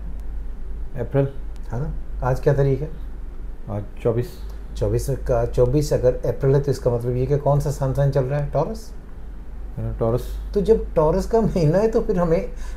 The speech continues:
Speaker 2: अंगारक योग पढ़ने की कोई ज़रूरत है? अब तो हम Taurus में आ गए ना, तो हम वीनस वाले योग पढ़ेंगे।
Speaker 1: ठीक है।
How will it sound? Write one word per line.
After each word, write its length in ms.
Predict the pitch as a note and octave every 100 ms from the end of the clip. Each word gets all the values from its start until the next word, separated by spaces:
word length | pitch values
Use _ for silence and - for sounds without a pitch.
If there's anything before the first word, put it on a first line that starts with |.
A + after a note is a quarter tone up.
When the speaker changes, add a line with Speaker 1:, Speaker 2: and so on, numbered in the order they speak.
| -
Speaker 2:
अंगारक 540 | C#3+ D#3+ D3 D3 E3 D#3+
योग 280 | D3 D3+
पढ़ने 280 | D#3 D3+ E3
की 140 | D#3+ -
कोई 100 | D#3
ज़रूरत 320 | B2+ C3 C3+
है? 300 | A2+ E3+ G3 - - - - - - -
अब 100 | A#2+ F3
तो 60 |
हम 80 | D#3+
Taurus 280 | D3+ D3 D#3+
में 80 | F3
आ 60 |
गए 140 | B2 D#3
ना, 120 | A3+
तो 140 | -
हम 60 | D#3+
वीनस 360 | C3 D#3+ F#3+
वाले 160 | F#3+ F3
योग 220 | D#3+ D3
पढ़ेंगे। 380 | C3 A#2+ A#2 G#2 - -
Speaker 1:
ठीक 300 | B2+ A#2+
है। 100 | A#2+